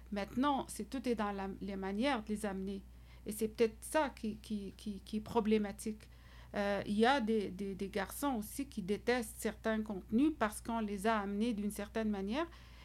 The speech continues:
Mais ce qui est commun à, aux filles et aux garçons, c'est le sens. Le sens de la notion. Peu importe le sexe de la personne, si elle comprend le sens, la raison d'être d'une notion, il n'y a aucune raison pour qu'elle la déteste.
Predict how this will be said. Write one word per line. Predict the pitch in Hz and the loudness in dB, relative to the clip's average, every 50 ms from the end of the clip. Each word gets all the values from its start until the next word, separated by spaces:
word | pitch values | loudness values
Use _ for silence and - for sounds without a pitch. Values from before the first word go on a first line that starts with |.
| - - | 0 4
Mais | 226 240 226 | 4 4 4
ce | 226 | 4
qui | - - 302 294 | 2 0 0 0
est | 294 - | 0 -2
commun | - - 359 359 320 285 285 302 359 - - - - - - - - - - - - - - - - - | 0 4 6 6 8 8 6 6 4 0 -4 -12 -18 -18 -18 -18 -18 -18 -18 -18 -18 -18 -18 -8 0 2
à, | 214 214 208 208 208 - - - - - - | 4 4 4 4 2 0 0 -4 -8 -4 2
aux | - 302 311 | 4 4 4
filles | 311 - - - 277 269 247 220 220 - | 2 0 -2 0 0 2 0 0 -2 -2
et | 254 277 | -2 0
aux | 277 247 214 | 0 2 2
garçons, | 233 233 226 - - - 330 339 - - | 2 0 0 0 0 0 0 0 0 0
c'est | 277 247 | 0 0
le | 220 214 | 0 0
sens. | 214 - - - 262 220 208 208 - - - - - - - - - - - - - | 0 -2 -2 -2 0 0 -2 -4 -8 -12 -14 -16 -16 -18 -18 -18 -18 -18 -16 -10 -2
Le | - 220 220 | 4 4 4
sens | 220 - - - 339 339 339 320 247 202 | 4 2 0 4 6 8 8 8 6 4
de | 202 | 2
la | 220 214 | 2 4
notion. | 220 220 220 214 - - 220 202 202 208 - - - - - - - | 4 2 2 0 -4 -4 -4 -4 -6 -8 -12 -16 -18 -20 -20 -12 -2
Peu | - 359 392 | 4 6 8
importe | 359 285 254 240 - - 294 294 285 - - | 8 8 6 2 2 2 0 0 0 -2 0
le | 233 220 | 0 0
sexe | 220 - 262 269 - - | 0 0 -4 -4 -4 -6
de | - | -6
la | 208 196 | -6 -4
personne, | - - 196 - - - 254 294 - 403 262 208 - - - - - - - - | -4 -8 -10 -8 -6 -4 -4 -4 -2 -2 -2 -4 -4 -10 -16 -18 -18 -18 -16 -12
si | - - - - 349 | -8 -4 2 4 6
elle | 320 254 240 233 | 6 6 4 4
comprend | - 339 339 330 330 - - 302 302 302 285 - - | 6 6 6 6 4 0 0 2 2 2 2 0 0
le | 226 226 226 214 | 0 2 2 2
sens, | 220 - - - 349 330 302 285 294 - | 0 -2 -2 4 4 4 4 4 0 0
la | 214 202 | -2 0
raison | 190 262 285 240 277 277 269 | 2 2 2 2 0 0 0
d'être | 240 226 285 302 302 - - | 2 2 2 2 0 -4 -6
d'une | 208 220 240 247 | -2 0 2 2
notion, | 240 226 214 214 - 277 320 381 392 | 2 2 0 -2 0 2 2 2 2
il | - | 4
n'y | 220 | 4
a | 233 226 - - | 4 2 2 0
aucune | 285 - - 330 320 | 0 4 4 4 6
raison | 269 269 269 262 233 285 294 | 6 4 2 2 2 0 -2
pour | 285 - 226 - | -2 -4 -6 -4
qu'elle | - 226 220 | -2 0 2
la | 214 214 | 2 2
déteste. | 208 208 214 214 - 214 214 - - - - | 2 0 -2 -4 -4 -8 -10 -10 -14 -18 -18